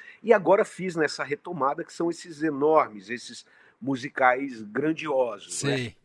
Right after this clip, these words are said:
Speaker 2: aham.
Speaker 1: Eu fiz Rock Horror Show. Nos ensaios, cara,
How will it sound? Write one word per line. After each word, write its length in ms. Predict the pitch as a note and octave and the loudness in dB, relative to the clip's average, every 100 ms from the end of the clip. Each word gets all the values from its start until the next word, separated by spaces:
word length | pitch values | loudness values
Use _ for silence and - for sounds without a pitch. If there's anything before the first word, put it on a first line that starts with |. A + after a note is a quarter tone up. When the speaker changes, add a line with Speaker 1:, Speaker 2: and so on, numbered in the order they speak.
| - | -12
Speaker 2:
aham. 220 | C3+ A2+ | -10 -6
Speaker 1:
Eu 80 | C#3 | -4
fiz 160 | F3+ | -4
Rock 280 | D3+ F#3 F3+ | 2 2 6
Horror 200 | F#3+ F3+ - | 4 4 0
Show. 380 | - A2+ F2 - _ _ | -4 -8 -8 -10 _ _
Nos 280 | - A#3+ G3+ | -6 -6 -4
ensaios, 680 | C#3 - - B2 A2+ F2+ - | -8 -12 -4 0 0 -2 -8
cara, 340 | F2 D#2+ D2 | -10 -10 -10